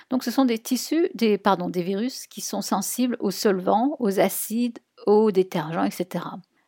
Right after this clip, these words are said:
Si vous avez un herpès labial, vous pouvez en diminuer la virulence, par exemple en vous tamponnant avec un mouchoir, un, imbibé d'éther. Alors, je sais bien que l'éther, c'est plus en vente libre dans les pharmacies, mais on peut encore s'en procurer.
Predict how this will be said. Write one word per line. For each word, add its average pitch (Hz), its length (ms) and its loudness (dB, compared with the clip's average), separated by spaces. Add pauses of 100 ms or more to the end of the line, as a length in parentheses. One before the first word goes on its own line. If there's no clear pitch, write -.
(160)
Si - 120 0
vous 262 160 2
avez 277 180 12
un 247 140 8
herpès 240 400 6
labial, 190 480 6
vous 202 120 -8
pouvez 214 300 0
en 202 100 2
diminuer 214 460 4
la 190 100 6
virulence, 196 520 0
par - 120 -2
exemple 214 260 2
en 185 40 2
vous 165 140 -6
tamponnant 220 800 0
avec 180 300 4
un 185 60 4
mouchoir, 214 840 2
un, 185 240 4
imbibé 196 420 4
d'éther. 170 520 6
Alors, 165 420 -2
je - 80 -10
sais - 80 -10
bien 214 100 -2
que 208 80 -6
l'éther, 220 320 2
c'est 202 80 -12
plus 208 140 -2
en 190 80 0
vente 180 200 -4
libre 226 180 -2
dans 208 60 4
les 185 120 2
pharmacies, 196 500 2
mais 269 220 6
on 190 80 -4
peut 202 140 0
encore 202 240 -2
s'en 220 120 2
procurer. 190 540 0